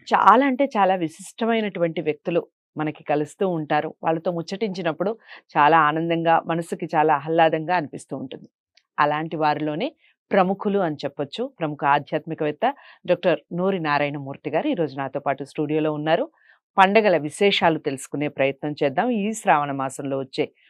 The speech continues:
ముఖ్యమైన పండుగల గురించి మాట్లాడే ప్రయత్నం చేద్దాం. దాంతో పాటుగా ధర్మ సందేహాల రూపంలో కొన్ని ధర్మ సందేహాల్ని తెలుసుకునే ప్రయత్నం చేద్దాం. ఇక నుంచి మ్యాక్సిమం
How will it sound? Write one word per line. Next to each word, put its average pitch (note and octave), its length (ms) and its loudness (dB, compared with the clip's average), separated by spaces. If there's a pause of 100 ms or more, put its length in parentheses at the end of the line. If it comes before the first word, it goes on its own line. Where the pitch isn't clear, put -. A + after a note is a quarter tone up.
(160)
ముఖ్యమైన G3 500 -2
పండుగల D3 480 0
గురించి D3+ 440 -6
మాట్లాడే D3+ 380 -2
ప్రయత్నం C#3 520 -4
చేద్దాం. C#3+ 260 -4 (380)
దాంతో C#3+ 280 -2
పాటుగా G#3 460 4 (260)
ధర్మ G3+ 320 0
సందేహాల A3 540 0
రూపంలో F#3 540 -2 (200)
కొన్ని C4+ 320 2
ధర్మ D3+ 260 -4
సందేహాల్ని C#3 640 -4 (360)
తెలుసుకునే E3 440 -2
ప్రయత్నం C3+ 440 -2 (100)
చేద్దాం. A#2+ 200 -4 (160)
ఇక D3+ 140 -6
నుంచి F#3+ 440 -2 (600)
మ్యాక్సిమం F#3 560 4